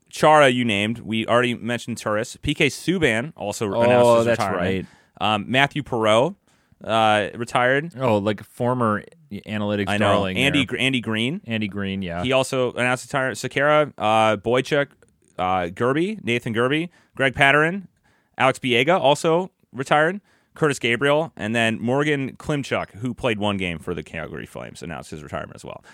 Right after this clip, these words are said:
Speaker 1: All right, good, good work, guys. You didn't get any of the, of the
Speaker 2: <laughs>
Speaker 1: questions. <laughs>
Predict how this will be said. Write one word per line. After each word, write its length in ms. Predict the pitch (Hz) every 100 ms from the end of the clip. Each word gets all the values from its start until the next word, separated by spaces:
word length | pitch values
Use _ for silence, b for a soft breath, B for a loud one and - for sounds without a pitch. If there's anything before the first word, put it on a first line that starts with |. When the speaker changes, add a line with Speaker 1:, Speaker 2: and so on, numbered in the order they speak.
| b b b b -
Speaker 1:
All 80 | 107
right, 140 | 98
good, 240 | 143 139 135
good 140 | 151
work, 280 | 151 147 -
guys. 400 | 127 123 117 -
You 80 | 120
didn't 300 | 123 113 -
get 160 | 117
any 240 | 110 107 104
of 160 | 87
the, 180 | 95 90
of 160 | 98 87
the 260 | 95 92
Speaker 2:
<laughs> 100 | 87
Speaker 1:
questions. 1080 | 120 95 - 87 82 - - - 208 247 -
<laughs> 120 | 392